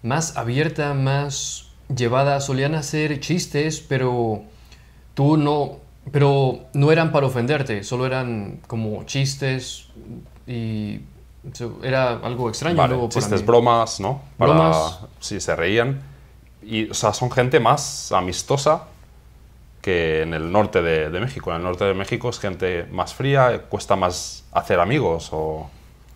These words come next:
Speaker 1: Yo creo que en la capital la gente es mucho más... Hay gente abierta en ambas partes,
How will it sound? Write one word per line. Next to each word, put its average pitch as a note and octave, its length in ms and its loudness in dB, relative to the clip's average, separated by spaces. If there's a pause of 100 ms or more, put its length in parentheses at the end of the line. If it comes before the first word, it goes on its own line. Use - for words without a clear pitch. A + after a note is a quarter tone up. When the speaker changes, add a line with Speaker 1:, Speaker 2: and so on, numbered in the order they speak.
(180)
Speaker 1:
Yo C#3 160 0
creo G3+ 140 0
que G3+ 100 0
en F3+ 40 2
la C#3+ 120 0
capital C3 480 -2
la C#3 80 0
gente C#3+ 400 -4
es C3+ 100 -4
mucho C3+ 440 -2
más... C3+ 680 -6 (640)
Hay F3+ 120 0
gente A3 220 2
abierta E3 300 2
en C#3 100 0
ambas C3+ 240 0
partes, A2+ 400 -4